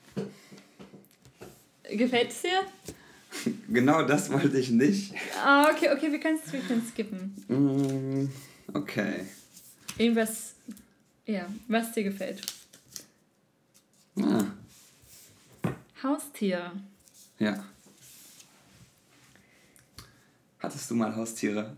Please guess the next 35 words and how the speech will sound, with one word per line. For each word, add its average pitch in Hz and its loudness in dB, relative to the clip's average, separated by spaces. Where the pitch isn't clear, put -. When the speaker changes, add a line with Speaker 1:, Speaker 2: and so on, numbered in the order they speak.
Speaker 1:
Ja, 185 0
sehr 190 -6
viele. 185 -6
Speaker 2:
Echt, 131 0
sehr 107 2
viele? 147 0
Wie 98 -8
viele? 214 4
Speaker 1:
Ja. 208 2
Also, 190 0
meine 202 2
ha-, 214 -8
liebsten 240 -2
Haustiere 277 -2
waren 185 -4
Meerschweinchen. - -4
Speaker 2:
Aha. 104 0
Speaker 1:
Die 208 0
hatte 190 2
ich - -6
auch 190 -10
echt 196 -4
lange, 180 -6
sechs 185 -8
Jahre. 180 -6
Speaker 2:
Aha. 123 -2
Speaker 1:
Millie 220 4
und 190 -4
Leon 190 -2
hießen 202 -6
die. 226 -4
Und 196 6
dann 208 4
hatte 208 2
ich, 196 -10